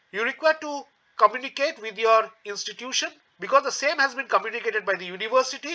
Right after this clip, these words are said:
So you require to give an application, that is what has been mentioned, a general application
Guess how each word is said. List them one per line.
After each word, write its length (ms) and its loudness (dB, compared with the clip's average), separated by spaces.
So 160 -2
you 140 0
require 360 0
to 80 -12
give 180 -4
an 160 0
application, 720 -2
that 220 2
is 80 -16
what 160 2
has 140 -10
been 160 -16
mentioned, 320 -4
a 80 0
general 440 -2
application 600 -4